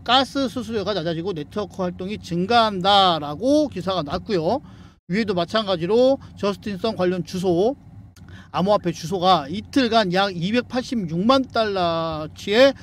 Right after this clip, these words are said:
선을 매도를 했다라는 이런 정말 호재인 기사가 났더라고요. 그러니 당연히 이 횡보가, 횡보가, 횡보가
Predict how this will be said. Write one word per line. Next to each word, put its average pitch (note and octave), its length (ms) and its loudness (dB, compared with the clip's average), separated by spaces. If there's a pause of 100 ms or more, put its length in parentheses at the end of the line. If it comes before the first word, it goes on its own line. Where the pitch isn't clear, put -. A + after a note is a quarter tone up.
(140)
선을 A3 260 -2
매도를 E3+ 440 -2
했다라는 G3+ 840 2 (300)
이런 D3+ 520 -2
정말 F3 280 -2
호재인 C4 520 0
기사가 E3 380 -4
났더라고요. D3+ 760 -6 (420)
그러니 D4+ 400 8
당연히 A#3 680 2
이 G3+ 80 -4
횡보가, F#3 840 2
횡보가, D#3+ 840 -2
횡보가 D#3 800 -6